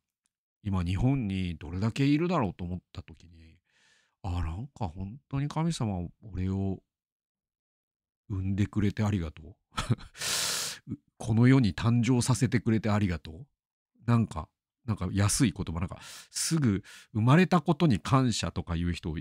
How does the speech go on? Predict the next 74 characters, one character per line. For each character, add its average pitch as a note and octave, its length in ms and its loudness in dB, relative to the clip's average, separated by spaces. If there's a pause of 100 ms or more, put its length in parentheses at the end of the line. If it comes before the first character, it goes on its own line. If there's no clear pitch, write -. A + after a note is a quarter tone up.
僕 F2+ 160 -8
は E2+ 60 -2
一 G#2 180 -2
番 D3 500 4
疑 C3+ 260 2
っ B2+ 80 -2
て - 220 -2
る B2+ 160 2
タ A#2 140 4
イ F2+ 80 2
プ - 80 -4
の E2 80 0
人 E2 200 -2
間 E2+ 160 -2
な G2+ 100 0
ん F#2 40 -6
だ E2+ 80 -6
け - 140 -2
ど、 G2 100 -12
<laughs> - 0 -
な - 60 -8
ん - 40 -10 (580)
か - 100 -14
そ - 180 -6
ん B2 120 0
な A#2+ 120 0 (500)
類 A2+ 120 4
の F2 80 2
こ E2 60 0
と E2 80 -4
言 F#2 80 2
っ - 20 -6
て A#2 160 0
し - 80 0
ま A#2 80 4
っ G#2+ 40 -2
て A2+ 80 -4
申 G#2+ 140 2
し G#2+ 120 -8
訳 G2+ 180 -2
な F#2+ 80 -2
い F2 40 -4
ん D#2 60 -6
だ D2 60 -14
け D#2 80 -18
ど、 D2+ 160 -20 (480)
あ F#2+ 200 0
の D#2+ 680 -2 (360)
ー、 A2+ 40 0
い A#2 40 8
や、 A2+ 120 6
本 F#3+ 340 4
当 A3 180 4
に G3+ 280 4 (1300)
い A#2 240 6
い F2+ 60 2
人 A#2 260 4
生 G2 220 0
だ F2 100 0
な G#2 160 4
と F2+ 100 -2
も E2+ 200 0
思 F#2 220 0
う D#2+ 40 -2
し、 F2 140 -6
幸 F2+ 260 -2
せ F#2+ 100 -4
だ F#2 120 0
な G2+ 120 0
と E2+ 120 -8
も E2+ 120 -8
思 F2 200 -6
う E2+ 60 -2
し、 - 280 -14